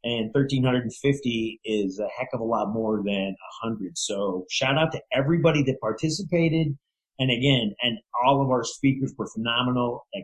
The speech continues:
can't thank them enough. But everybody that participated, once again, no different than, than, than this particular podcast. If we helped you in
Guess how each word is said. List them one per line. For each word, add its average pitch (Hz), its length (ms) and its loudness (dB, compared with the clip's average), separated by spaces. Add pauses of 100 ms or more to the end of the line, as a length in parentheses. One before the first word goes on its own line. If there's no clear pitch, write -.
(100)
can't 120 240 -4
thank 117 240 -2
them 135 200 2
enough. 117 220 0 (400)
But 123 120 2
everybody 175 320 8
that 160 160 4
participated, 151 680 2
once 135 240 2
again, 104 320 -6
no 127 140 0
different 135 340 2
than, 110 280 -2 (220)
than, 127 380 -4
than 101 220 -6
this 147 160 2
particular 139 440 4
podcast. 113 440 2 (420)
If 135 140 4
we 135 200 8
helped 160 380 2
you 147 320 6
in 110 260 2